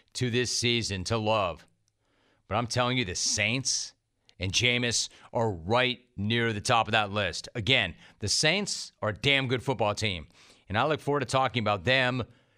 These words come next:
surprising the N F L this season while eating W's and watching Professor Winston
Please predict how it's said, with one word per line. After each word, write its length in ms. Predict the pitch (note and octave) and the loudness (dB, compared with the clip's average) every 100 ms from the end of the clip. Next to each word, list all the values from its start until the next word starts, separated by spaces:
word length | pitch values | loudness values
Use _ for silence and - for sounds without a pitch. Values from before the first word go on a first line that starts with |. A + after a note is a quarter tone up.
| _ _ _ _ | _ _ _ _
surprising 680 | - C#3+ - C3 C#3 B2+ C3+ | -4 -2 2 4 4 2 2
the 100 | C3+ | 2
N 80 | |
F 120 | C3 C3 | 2 2
L 120 | B2+ | 0
this 160 | B2 | 0
season 500 | - C3 A#2+ A#2+ A#2+ G#2 - | 0 0 0 0 -2 -4 -10
while 280 | - D3 D3 D3+ | -2 2 2 0
eating 360 | F3+ D#3+ D#3 D3 | 0 2 2 0
W's 680 | B2+ C#3+ C#3 C#3 C3+ C#3 - - - | 4 4 4 2 0 0 -4 -10 -4
and 180 | D3 | -2
watching 460 | A2+ A#2+ C#3+ - C#3 | 0 2 2 0 -4
Professor 420 | C3 A2+ D3 C3+ | -4 0 0 0
Winston 540 | C3+ C3 B2 C#3 C3 | -2 0 0 2 0